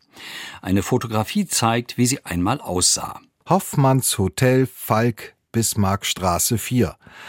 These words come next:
Speaker 2: Achtzehnhundertvierundachtzig von Heinrich Hoffmann erbaut, achtzehnhundertneunundachtzig erweitert. Das Hotel gehörte zu den ersten Adressen für jüdische Badegäste. Der Nachfolger, Julius Hoffmann,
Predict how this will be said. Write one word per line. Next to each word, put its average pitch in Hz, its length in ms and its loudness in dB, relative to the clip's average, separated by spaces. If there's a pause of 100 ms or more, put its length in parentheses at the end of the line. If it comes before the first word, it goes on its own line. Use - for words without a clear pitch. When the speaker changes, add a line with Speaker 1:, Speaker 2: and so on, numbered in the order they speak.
(280)
Speaker 2:
Achtzehnhundertvierundachtzig 123 1700 0
von 107 240 2
Heinrich 135 460 0
Hoffmann 113 420 0
erbaut, 123 540 0 (340)
achtzehnhundertneunundachtzig 110 1800 0
erweitert. 90 680 -6 (400)
Das 110 180 0
Hotel 160 340 6
gehörte 151 460 4
zu - 160 -2
den 135 160 4
ersten 147 480 2
Adressen 123 600 2
für 131 160 2
jüdische 113 560 2
Badegäste. 90 720 -2 (340)
Der 80 120 -8
Nachfolger, 143 800 4
Julius 135 520 2
Hoffmann, 147 460 4